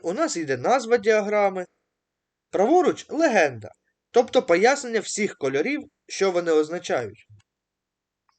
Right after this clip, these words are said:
О, ліворуч — вертикальна вісь значень та її назва. Вибачте, легенда у нас праворуч, не так сказав. І горизонтальна вісь знизу у нас, яка ділить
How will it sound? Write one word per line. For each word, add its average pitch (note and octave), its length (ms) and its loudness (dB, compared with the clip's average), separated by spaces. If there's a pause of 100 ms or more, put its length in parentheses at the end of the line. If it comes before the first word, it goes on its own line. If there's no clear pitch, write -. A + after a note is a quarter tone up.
(1200)
О, C3+ 300 -6 (120)
ліворуч — B3+ 600 2
вертикальна C4 600 -2
вісь A3 380 -6
значень D3 640 -4 (100)
та D3+ 80 -2
її G#3+ 200 0
назва. A2+ 460 -8 (540)
Вибачте, A#3 480 0
легенда F#3+ 360 2
у - 20 -2
нас F3 160 -6
праворуч, D3 540 -2
не A2+ 80 -10
так C#3+ 180 -6
сказав. G#2+ 400 -10 (2000)
І E4+ 140 2
горизонтальна A3+ 720 2
вісь F3 540 -8
знизу C4 520 -2
у - 20 -4
нас, A#3 340 -4
яка C4 360 2
ділить F3+ 580 -4